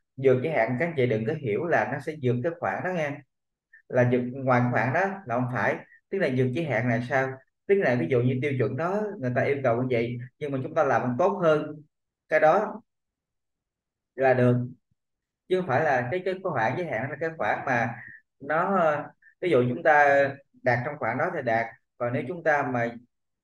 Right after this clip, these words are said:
cái tiêu chuẩn chúng ta cao hơn tí xíu á, thì là, là nó cũng là đạt luôn.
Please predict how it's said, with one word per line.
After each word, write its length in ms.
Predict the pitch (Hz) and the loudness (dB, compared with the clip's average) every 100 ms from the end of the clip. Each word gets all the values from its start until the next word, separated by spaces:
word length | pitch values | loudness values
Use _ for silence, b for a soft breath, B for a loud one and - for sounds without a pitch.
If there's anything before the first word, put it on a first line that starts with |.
| _ _ _ | _ _ _
cái 140 | 185 180 | -2 0
tiêu 100 | 156 123 | -2 -2
chuẩn 100 | 113 | -4
chúng 100 | - | -2
ta 160 | 160 - | -2 2
cao 240 | 151 147 151 | 2 2 -2
hơn 140 | 143 | -6
tí 60 | 156 160 | -8 0
xíu 240 | 185 233 | 2 2
á, 80 | 233 - _ _ _ 123 | 0 -10 _ _ _ -10
thì 60 | 120 | -6
là, 180 | 123 | -2
là 160 | 123 123 | 2 2
nó 180 | 120 - | 0 -4
cũng 140 | 139 165 | -4 -2
là 80 | |
đạt 260 | 131 110 127 | 2 0 0
luôn. 320 | 147 143 143 | -2 -4 -8